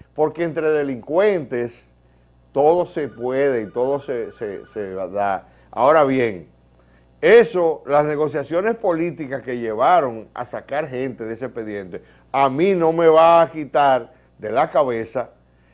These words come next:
que sí, que se trata de una asociación de malhechores y que se robaron unos cuartos. Oye, y, y las delaciones premiadas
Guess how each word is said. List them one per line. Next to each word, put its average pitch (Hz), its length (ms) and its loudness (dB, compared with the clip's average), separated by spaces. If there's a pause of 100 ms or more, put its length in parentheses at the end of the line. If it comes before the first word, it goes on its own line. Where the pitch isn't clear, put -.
(160)
que 131 160 -6
sí, 143 360 -2
que 147 100 -8
se 143 140 -2
trata 135 460 2
de 139 100 0
una 143 120 -2
asociación 139 500 -2
de 139 80 -4
malhechores 131 760 0 (200)
y 131 100 -8
que 135 160 -6
se 131 140 -2
robaron 127 460 2
unos 127 240 -8
cuartos. 123 640 0 (440)
Oye, 247 340 4
y, 214 80 -4
y 220 220 0
las 220 180 8
delaciones 220 960 6
premiadas 196 840 2